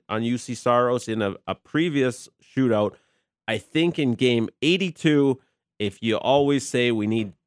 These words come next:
our big guys in big moments, well, yeah, they don't have the best career f-, stats in the shootout, but get your big guys out in that moment. It's win or you're done. So Tyler Toffoli,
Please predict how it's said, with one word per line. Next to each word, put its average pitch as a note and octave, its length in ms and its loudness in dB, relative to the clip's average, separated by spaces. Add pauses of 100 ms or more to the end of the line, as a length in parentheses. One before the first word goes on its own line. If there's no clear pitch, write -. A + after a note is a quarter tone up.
(120)
our G2 120 -4
big B2+ 300 0
guys A2+ 380 2
in F#2+ 100 -2
big A2+ 240 -2
moments, A#2 520 2
well, G2+ 360 0 (1600)
yeah, A#2 240 -4
they G2 140 -6
don't A2 260 -4
have G#2+ 300 0
the F#2+ 80 -4
best G2+ 400 -4 (140)
career G#2 320 -2
f-, - 240 -10 (500)
stats F#2 360 -2
in F#2 100 -2
the F2+ 60 -2
shootout, F2+ 440 -4
but - 180 -6
get G#2 200 -4
your F#2+ 100 -6
big E2+ 260 -8
guys C#2+ 340 -12
out - 180 -12
in C2 80 -16
that G1+ 120 -16
moment. - 380 -20 (340)
It's - 380 -6 (1080)
win A#2+ 500 0 (580)
or G2+ 180 -2
you're F#2 140 -4
done. E2+ 400 -6
So E2 500 -6 (420)
Tyler A2 360 0
Toffoli, F2 540 -4